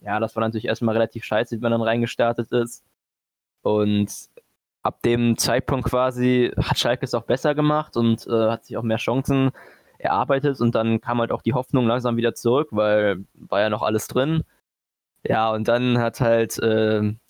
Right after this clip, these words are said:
kurz vor der Pause Dahoud dann halt einfach mal abgezogen aus irgendwie dreißig Metern ungefähr. Und Fährmann stand halt, ähm,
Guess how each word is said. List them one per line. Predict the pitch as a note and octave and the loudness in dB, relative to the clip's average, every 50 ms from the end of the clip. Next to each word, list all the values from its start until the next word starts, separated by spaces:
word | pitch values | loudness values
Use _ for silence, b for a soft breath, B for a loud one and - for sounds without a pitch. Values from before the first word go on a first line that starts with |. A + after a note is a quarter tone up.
| _ _ | _ _
kurz | - - B2+ - - | -4 -4 -4 -2 -4
vor | - A#2+ | -2 -2
der | A#2 G#2+ | -2 -2
Pause | - - - A2+ B2 B2+ - C3+ B2 A#2+ A#2+ A#2+ A2+ A2+ A2 | -2 0 0 0 0 2 2 2 2 4 4 2 2 0 0
Dahoud | - G#2 A#2 B2+ C3 B2+ - | -2 -2 0 0 0 0 0
dann | B2+ A#2 A#2 | 0 0 0
halt | B2+ A#2+ A#2 A2+ - | 0 0 -2 -2 -2
einfach | - A#2+ A#2+ A#2+ - | -2 -2 -2 -2 -2
mal | A#2 - | -2 -2
abgezogen | B2 - - C3+ - - - C3+ C3 B2+ B2+ A#2+ | -2 -2 -4 -6 -4 -2 0 2 2 2 2 0
aus | G2+ A#2+ A#2 A#2 - - | 2 0 0 -2 0 0
irgendwie | A2+ A2+ A2+ | 0 0 0
dreißig | G2 - A2 A#2 - - - - | 0 0 0 -2 -2 -4 -2 0
Metern | B2 B2+ C3+ - C#3 B2 | 0 0 2 0 0 0
ungefähr. | B2 B2+ B2+ B2+ - - C#3 C3 C3 C3 C3+ C3 _ _ _ _ _ _ _ _ _ _ _ | 0 0 0 -2 0 0 2 2 2 2 -2 -4 _ _ _ _ _ _ _ _ _ _ _
Und | - A2 G#2+ | -4 -4 -4
Fährmann | - - A#2 A#2 A#2 A#2+ A#2+ A#2 | -2 -2 0 0 0 0 -2 -2
stand | - B2 A#2 A#2 - | -2 -4 -4 -2 0
halt, | A#2+ A2+ A2+ G#2+ - - | 0 0 0 0 -4 -4
ähm, | - A2 A2 A2 A2 A2 A2 A2 G#2+ G#2+ A2 | -2 0 2 2 2 2 2 2 2 0 -2